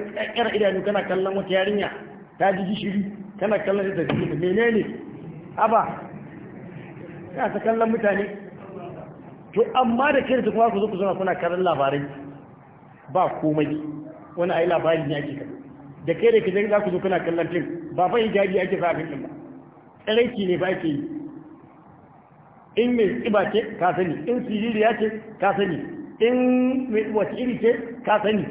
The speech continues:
Duk da kai ne da kuke kallo. Kuma ba ka jin cewa wannan mijin ta saba ma Allah yake. A ai kallo muke yi da shi. Kuna sama kafirai da'a. Sun cire ruhin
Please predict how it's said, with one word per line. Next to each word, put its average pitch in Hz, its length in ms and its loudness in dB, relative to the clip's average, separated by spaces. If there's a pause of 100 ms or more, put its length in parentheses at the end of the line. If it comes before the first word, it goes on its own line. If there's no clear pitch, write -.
(640)
Duk 185 200 0
da 170 100 2
kai 175 200 0
ne 160 100 0
da 160 80 -2
kuke 147 280 -4
kallo. 131 300 -2 (920)
Kuma 196 180 0
ba 214 200 2
ka 185 120 2
jin 175 200 -4
cewa 170 200 0
wannan 196 340 0 (120)
mijin 180 200 -4
ta 147 120 -4
saba 180 200 -2
ma 151 120 -2
Allah 151 180 0
yake. - 240 -6 (960)
A 156 60 0 (160)
ai 165 180 -2
kallo 165 300 -2
muke 165 260 -6
yi 127 140 -6
da 113 240 -10
shi. - 200 -14 (2500)
Kuna 240 260 0
sama 220 160 2
kafirai 180 360 0
da'a. 202 320 0 (1600)
Sun 220 240 0
cire 233 340 4
ruhin 214 400 -2